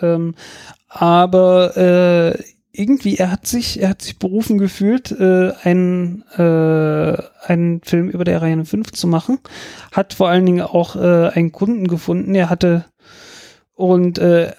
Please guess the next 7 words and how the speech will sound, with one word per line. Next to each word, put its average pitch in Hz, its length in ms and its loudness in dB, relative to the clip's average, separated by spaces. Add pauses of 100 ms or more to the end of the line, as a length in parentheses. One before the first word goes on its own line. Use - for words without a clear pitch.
erstaunlicherweise 190 1500 0
die 180 80 0
Erfahrung 202 480 0
gemacht, 170 480 0
dass 196 320 -2
N 208 360 -2
vierundzwanzig, 196 1120 -2